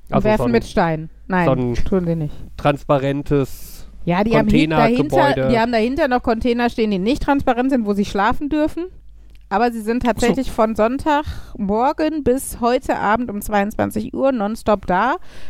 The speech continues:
Speaker 1: Bis auf der eine, der abreisen musste, <laughs> weil er Corona hatte. Also wir sind jetzt drei und einer wird aus Homeoffice, au-, aus der Ho-, aus dem Homeoffice dazugeschaltet. Aber es ist tatsächlich schon scheinbar echt ganz gute Stimmung.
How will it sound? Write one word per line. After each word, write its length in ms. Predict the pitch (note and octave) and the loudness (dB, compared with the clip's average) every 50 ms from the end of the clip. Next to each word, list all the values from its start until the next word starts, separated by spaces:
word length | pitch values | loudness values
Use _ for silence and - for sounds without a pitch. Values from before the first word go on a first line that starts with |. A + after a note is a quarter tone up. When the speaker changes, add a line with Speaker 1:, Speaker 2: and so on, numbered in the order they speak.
| - - - - - - - | -6 -6 -8 -10 -10 -4 -2
Speaker 1:
Bis 120 | A#3 A#3+ C4 | 0 2 2
auf 140 | B3+ A#3+ - | 0 0 0
der 160 | G#3+ F#3 G#2 | -2 0 0
eine, 200 | E3 A3 A3 G#3 | 0 0 0 0
der 120 | F#3+ D3 | 0 0
abreisen 400 | F3 F#3+ - - G#3+ G#3 G3+ G#3 | 2 0 0 0 0 0 0 0
musste, 260 | F3+ F#3 - - G#3 | 0 -2 0 0 0
<laughs> 0 | |
weil 120 | F#3+ - - - | 0 0 0 0
er 80 | A#3 | -2
Corona 640 | - - A#3 A#3 F#3 F3 E3+ F#3 F#3 F3+ F3 F3 F3 | 0 0 0 0 0 2 0 0 0 0 -2 -2 -2
hatte. 360 | D#3 D#3 E3+ D#3+ D#3+ F#3 F#3+ - - - - - - - - - - - - - - - - - - _ _ _ _ - _ _ _ _ - - - | -4 -4 -4 0 0 0 0 0 -4 -6 -6 -6 -8 -12 -14 -16 -18 -20 -20 -20 -20 -20 -20 -20 -20 _ _ _ _ -20 _ _ _ _ -12 -6 -2
Also 180 | - F#3 F#3+ G3+ | 0 0 2 0
wir 80 | G3 | 0
sind 180 | G3 A3+ A3+ A#3 | 0 0 0 2
jetzt 200 | A#3+ A3+ G#3+ - | 0 0 0 -2
drei 300 | A3 G3 G3+ G#3 A3+ C4+ E4 G4+ F#4+ - - | -6 -2 0 0 0 0 0 -2 -4 -4 -4
und 120 | C4 - | -4 -2
einer 380 | - A#3 A#3 B3 C4 C4 B3 - _ | 0 0 0 2 2 0 0 -2 _
wird 380 | A#3 F#3+ G3+ G#3+ G#3+ A#3 A#3 - | -16 -18 -8 0 0 0 2 2
aus 200 | A3 G#3+ - G#3+ | 0 0 0 0
Homeoffice, 640 | G#3+ A3 A3+ A#3 - - - A#3 G#3 - - - - - | 0 2 2 0 -2 0 0 0 -2 -2 -4 -8 -2 0
au-, 140 | - E3+ - - | 0 0 0 0
aus 200 | - A3+ A#3 - | 0 0 0 2
der 160 | A3 G3+ G3 | 0 0 0
Ho-, 160 | G3+ G3 - - | 0 -4 -4 -4
aus 240 | - G3+ A3 - - | -2 0 0 0 0
dem 200 | - G#3+ G#3+ G3+ | -2 -2 -2 0
Homeoffice 440 | G#3 G3 G3+ - F#3+ G3 G3 - | -2 0 0 0 0 0 0 0
dazugeschaltet. 840 | - - F3+ - - F3+ F3+ E3+ - - E3+ E3 F#3 A3+ B3+ C4 - - - - - - - - - - - - - - - - - - - - - _ _ _ _ - - - | 0 -4 -2 -2 -2 -2 -2 -2 -2 0 0 0 2 0 0 -2 -2 -14 -20 -20 -20 -20 -20 -20 -20 -20 -14 -14 -14 -14 -16 -20 -20 -20 -20 -20 -20 _ _ _ _ -10 -4 0
Aber 220 | A3+ G3 G#3 G#3+ | 0 2 2 2
es 120 | G#3+ - | 0 0
ist 140 | - A3 - | -4 -6 0
tatsächlich 640 | - A#3 G#3+ - - G#3 A#3+ A#3+ D4 D4+ D#4 - - | 2 2 2 2 2 2 2 2 -2 -4 -4 -2 0
schon 560 | - C4+ C4 C4+ C#4+ D4 C#4+ C4+ B3+ A#3 - - - - - - | 2 2 2 2 0 0 0 -2 -2 -4 -6 -10 -18 -20 -16 -12
scheinbar 340 | - - B3 G#3+ A3 A3 F#3+ | -6 0 0 0 2 2 0
echt 120 | F#3+ - - | -2 0 0
ganz 200 | A3+ A3 - - | -2 -2 -2 -4
gute 180 | G#3 D#3+ E3+ | -6 -6 -6
Stimmung. 320 | - - - G#3 A3+ F4+ | -6 0 0 0 0 0